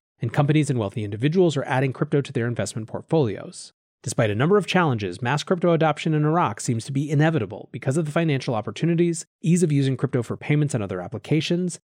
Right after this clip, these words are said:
and it is happening fast. So just a super quick recap from me.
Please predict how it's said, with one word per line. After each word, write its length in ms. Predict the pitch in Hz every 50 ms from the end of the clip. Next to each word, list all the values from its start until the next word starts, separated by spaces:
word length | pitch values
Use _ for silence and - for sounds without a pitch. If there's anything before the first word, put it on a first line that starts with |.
| _ _ _
and 100 | - 139
it 140 | 120 107 98
is 80 | 92 -
happening 560 | - - - 147 147 170 156 160 156 151 147 - _
fast. 720 | - - - 156 151 - - 220 - - - - - - _ _ _ _ _ _ _ _ _ _ _ _ _ _ _ _ _ _ _ _ _ _ _ _ _ _ -
So 160 | - - 151
just 220 | 147 214 240 - -
a 60 | 175
super 400 | - - - - 165 151 160 139
quick 240 | - - 143 127 -
recap 380 | 123 117 110 - 120 110 107
from 200 | - - 117 107
me. 220 | 107 104 104 110